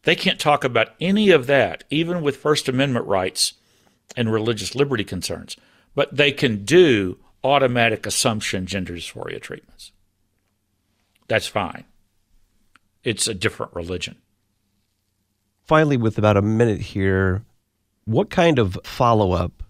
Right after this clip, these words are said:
Speaker 2: What I suspect is going to happen is the New York Times is gonna put out an equally lengthy op-ed piece talking about how great gender transition
Speaker 1: Huh.
Speaker 2: is.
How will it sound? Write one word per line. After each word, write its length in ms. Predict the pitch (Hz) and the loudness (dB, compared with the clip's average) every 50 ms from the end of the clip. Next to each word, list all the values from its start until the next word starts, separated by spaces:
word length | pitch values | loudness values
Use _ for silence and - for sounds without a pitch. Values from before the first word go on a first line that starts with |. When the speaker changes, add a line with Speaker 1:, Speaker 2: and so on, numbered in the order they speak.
| _ _ _ _ _ _ _ _ _ | _ _ _ _ _ _ _ _ _
Speaker 2:
What 140 | 107 113 | 2 4
I 100 | 123 165 | 4 4
suspect 460 | 214 - - 123 - - 113 98 101 113 | 4 2 0 -2 0 0 0 0 0 -2
is 100 | 101 95 | -4 -2
going 180 | 110 107 104 | 0 0 2
to 60 | 95 | 2
happen 180 | 101 101 95 127 | 2 2 2 0
is 100 | 117 90 | 0 0
the 60 | 95 | 0
New 60 | 107 | 2
York 160 | 123 120 98 95 | 2 0 0 0
Times 240 | - 120 104 101 | 2 2 2 0
is 60 | 92 104 | 0 -4
gonna 180 | 107 101 92 | -4 -4 -4
put 160 | 90 - 117 | -4 -2 0
out 240 | 104 98 98 98 - - | 0 2 2 0 -2 -2
an 200 | - 98 90 - _ _ _ | -4 -4 -4 -8 _ _ _
equally 560 | 135 135 - - 120 113 107 101 104 104 98 | -4 -4 -2 -2 0 2 2 2 2 2 2
lengthy 560 | 98 101 104 98 92 - - 101 92 92 - - | 2 2 0 0 -2 -4 -4 -2 -2 -2 -2 0
op-ed 380 | - 98 95 - 98 95 87 | 0 0 2 2 0 0 0
piece 320 | - - 98 92 90 - - | -2 -2 -2 -2 -4 -6 -2
talking 260 | - 107 98 95 104 | -2 -2 -2 0 -2
about 200 | 98 101 92 92 | -2 0 2 2
how 120 | 98 98 | 0 0
great 320 | 90 87 113 143 165 160 - - _ _ - - _ | 0 2 4 2 2 2 -2 -14 _ _ -20 -20 _
gender 260 | - - 110 95 - 90 | -4 -4 -2 -2 -2 -4
transition 580 | - - 104 90 85 85 92 85 80 - - | -2 0 0 0 0 -2 -2 -4 -4 -4 -2
Speaker 1:
Huh. 140 | - 151 120 | -2 -2 -2
Speaker 2:
is. 160 | - - - | -2 -8 -18